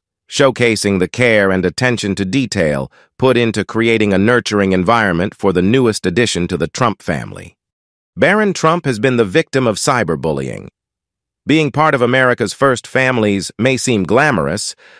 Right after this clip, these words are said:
but it also comes with its own set of challenges. Barron Trump, as the son of a president, experienced some of these challenges firsthand,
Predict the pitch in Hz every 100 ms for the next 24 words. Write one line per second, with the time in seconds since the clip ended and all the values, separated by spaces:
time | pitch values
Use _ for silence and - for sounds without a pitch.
0 | - - 117 175 190 127 107 123 120 107
1 | 117 120 - 151 151 127 - 87 78 -
2 | 87 71 64 60 50 - - _ _ _
3 | _ _ - 135 131 110 - 151 113 -
4 | 101 104 87 95 - 139 113 85 - 151
5 | 110 85 87 - - - _ - 110 -
6 | 175 170 139 123 - 175 151 104 107 98
7 | - 107 104 104 101 - 127 110 - 156
8 | 107 55 50